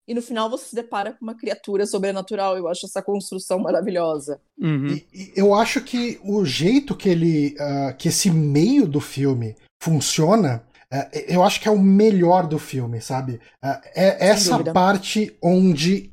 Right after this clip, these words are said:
Speaker 3: ela tá duvidando da sanidade dela e de, de ser ela que tá fazendo tudo aquilo. É.
Speaker 2: E,
Speaker 1: Sim.
Speaker 2: e eu, e eu gosto de toda essa construção também, né, da, da forma como ela vai, que é, tipo, tirando a introdução lá que o Sandman na-, mata o Ted Raimi,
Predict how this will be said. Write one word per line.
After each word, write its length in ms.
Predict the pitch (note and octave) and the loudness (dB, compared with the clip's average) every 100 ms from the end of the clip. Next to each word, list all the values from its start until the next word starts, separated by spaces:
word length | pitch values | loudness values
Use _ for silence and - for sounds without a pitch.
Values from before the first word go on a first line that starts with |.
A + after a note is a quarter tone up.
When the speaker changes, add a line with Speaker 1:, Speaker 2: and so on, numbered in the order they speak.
| - | 0
Speaker 3:
ela 300 | F3 F#3+ F#3+ | 2 4 4
tá 180 | F#3+ F3+ | 2 0
duvidando 800 | D#3 F#3+ F3+ F#3 D3 F#3 A3 | 2 0 0 -2 0 2 2
da 140 | A3 G#3 | 2 0
sanidade 560 | - G3+ F#3 F3+ E3 | 0 -2 0 0 0
dela 520 | E3 D3 D3+ F3 F#3+ - _ _ - | 0 -2 0 -2 -4 -8 _ _ -8
e 600 | D#3 D#3 D#3 D#3 D#3 D3 | -4 -2 -2 -2 -2 -4
de, 540 | C3+ D#3 D#3+ E3 D#3 | -4 -4 -2 -2 -2
de 180 | C3+ C#3+ | -6 -6
ser 260 | - G3 F3 | -2 2 2
ela 320 | E3 F#3 G3 | 4 2 2
que 80 | F#3+ | 0
tá 80 | F#3 | -4
fazendo 340 | F#3 E3+ F3 | -2 -2 -2
tudo 160 | F3 E3 | -2 -4
aquilo. 460 | E3 - C#3 A#2 - _ _ _ _ - _ _ | -4 -4 -4 -4 -12 _ _ _ _ -20 _ _
É. 300 | - - - - | -20 -16 -16 -6
Speaker 2:
E, 60 | G#3+ | 0
Speaker 1:
Sim. 300 | G3 G3+ - _ | 0 0 -8 _
Speaker 2:
e 100 | A3+ | 2
eu, 180 | A3+ A#3 A3 | 4 4 2
e 40 | |
eu 80 | A3 | 2
gosto 240 | A#3+ B3 | 2 2
de 80 | A#3 | -2
toda 180 | A3+ G#3 | 0 0
essa 120 | G#3+ | 0
construção 460 | G3 F3+ F3+ F#3+ E3 | -2 -4 -4 -2 0
também, 320 | E3 D3 D#3+ | 0 2 2
né, 120 | F3+ | 2
da, 120 | D#3 D3 | 2 2
da 120 | D3 | 0
forma 160 | E3 D3+ | -2 2
como 60 | |
ela 100 | D3 | 2
vai, 100 | D#3 | 2
que 60 | F3+ | 0
é, 20 | |
tipo, 180 | - F#3 - - | -2 -6 -6 -6
tirando 300 | - A3 D4 | 2 4 4
a 60 | C#4 | 4
introdução 500 | A3+ F3+ E3 G3+ F#3 | 2 -2 0 0 2
lá 140 | E3 | 2
que 100 | D#3+ | 2
o 140 | D#3+ C#3 | -2 -2
Sandman 360 | E3 C#3+ D3 | -2 -2 -2
na-, 160 | C#3 C#3+ | 0 -2
mata 280 | D3+ C#3 D#3 | 0 0 2
o 180 | C3 B2 | -2 -2
Ted 220 | D3+ C3+ | -2 2
Raimi, 440 | C#3 G3 F#3+ C3 | 4 4 2 -2